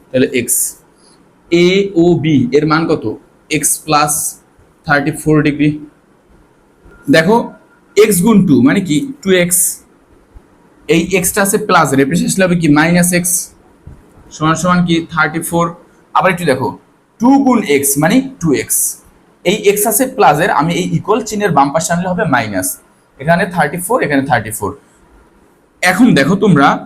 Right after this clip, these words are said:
সুতরাং এখানে দুইটা এক্স থেকে যদি একটা মাইনাস হয়ে যায় এক্স, তাহলে একটা এক্স থাকে। দুইটা এক্স থেকে একটা মাইনাসের এক্স বাদ, মানে দুইটা থেকে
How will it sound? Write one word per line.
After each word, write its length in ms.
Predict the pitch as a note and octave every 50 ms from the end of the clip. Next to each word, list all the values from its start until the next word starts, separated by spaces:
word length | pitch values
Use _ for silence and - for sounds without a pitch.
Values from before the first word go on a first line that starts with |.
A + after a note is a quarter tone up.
| - - - _ _ - -
সুতরাং 340 | - B3 - - D3 A#2 G#2+ - - - - - D#3+
এখানে 180 | E3+ A3 A#3 G3 C3+ D3
দুইটা 220 | F3+ F3 F3 A3+ - F#3+
এক্স 120 | G3 G3 - -
থেকে 120 | A3 C4 A3+ A#3
যদি 120 | F#3+ F#3 - D#3+
একটা 220 | - - - G3+ F#3+ E3+ D3 C3 A#2
মাইনাস 320 | A2+ C3+ D3+ G3 B3 B3 E3 E3
হয়ে 120 | E3 C#3 B2
যায় 120 | A#2 A2 G#2 G2
এক্স, 120 | G2 - - -
তাহলে 160 | D#3+ D3 - D3
একটা 140 | D3 - F3
এক্স 180 | D#3 D#3 - - -
থাকে। 160 | E3+ F3 G3+ G#3 F#3+ - - _ _ _ _ _ _ _ _ _ _ _ _ _ -
দুইটা 280 | A#2+ B2 E3 G3 - A#3+ G#3
এক্স 100 | - - -
থেকে 140 | B3 B3 C4+ G#3+ D3+
একটা 220 | - - - B3 E4+ - - - - - - - - -
মাইনাসের 440 | B2 C3 C#3 D#3 D#3+ E3+ E3+ F#3+ G#3+
এক্স 160 | A3+ G#3+ D3 B2 A#2+
বাদ, 140 | B2 A2+ A2 - - - - -
মানে 120 | D3 D#3+
দুইটা 200 | D3+ C#3 E3 F3 F3+
থেকে 120 | F#3+ F#3+